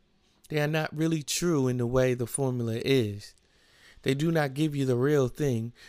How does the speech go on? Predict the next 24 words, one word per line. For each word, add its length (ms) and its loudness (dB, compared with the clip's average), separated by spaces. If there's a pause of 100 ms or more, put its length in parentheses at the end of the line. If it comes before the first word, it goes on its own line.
(140)
but 140 -2
only 300 0
something 440 -2
more 420 0
or 180 0
less 320 -4
like 320 2
it. 140 -14 (1000)
They 160 2
are 160 -2
only 300 2
meant 300 -4
to 120 2
help. 380 -2 (1600)
And 120 -2
if 140 0
they 140 2
do 240 0
not 240 0
help, 320 -2 (360)
you 140 -8
can 160 -4
drop 340 -2
them. 180 -10